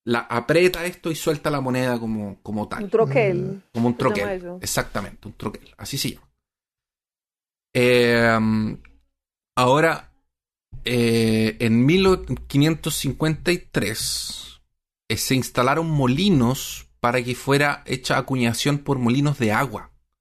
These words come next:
Speaker 1: Entonces, este mismo proceso de girar ahora se hace con molinos de... Eh, hay un molino que agarra la fuerza del agua del río y ¡bum! Va haciendo la,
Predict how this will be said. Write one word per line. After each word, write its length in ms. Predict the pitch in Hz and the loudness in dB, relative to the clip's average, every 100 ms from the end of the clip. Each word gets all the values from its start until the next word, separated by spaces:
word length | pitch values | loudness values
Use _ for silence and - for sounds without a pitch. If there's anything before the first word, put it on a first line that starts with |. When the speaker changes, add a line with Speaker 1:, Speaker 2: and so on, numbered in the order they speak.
| _ _ _ _ _ _ _ - | _ _ _ _ _ _ _ -18
Speaker 1:
Entonces, 380 | 107 - - 139 | -4 -2 0 0
este 200 | 135 147 | 0 0
mismo 260 | 160 165 | 2 0
proceso 420 | 160 170 170 - 165 | 0 0 0 -2 -2
de 120 | 156 | -4
girar 500 | - 143 175 165 - - | -4 -2 0 0 -4 -2
ahora 280 | 127 131 131 | 0 2 0
se 100 | 117 | -4
hace 240 | 123 123 | -6 -6
con 240 | 117 127 | -6 -6
molinos 460 | - 107 107 120 113 | -4 -2 0 -2 -2
de... 140 | 107 107 | -6 -6
Eh, 320 | - 104 101 - | -10 -16 -16 -10
hay 120 | 113 | -8
un 80 | 107 | -4
molino 420 | 107 127 160 165 | -2 0 0 0
que 60 | 143 | -2
agarra 260 | 117 113 113 | -4 -4 -6
la 80 | |
fuerza 360 | 107 120 - 101 | -4 -6 -4 -4
del 160 | 110 123 | 0 0
agua 280 | 147 147 | 0 0
del 200 | 139 131 | -2 -4
río 340 | 131 180 190 190 | -2 -2 -2 -4
y 180 | 135 127 | -6 -6
¡bum! 440 | 117 135 147 110 | 0 2 2 2
Va 60 | 120 | -2
haciendo 340 | 117 123 117 | -2 -4 -4
la, 380 | 113 110 101 110 | -4 -4 -6 -12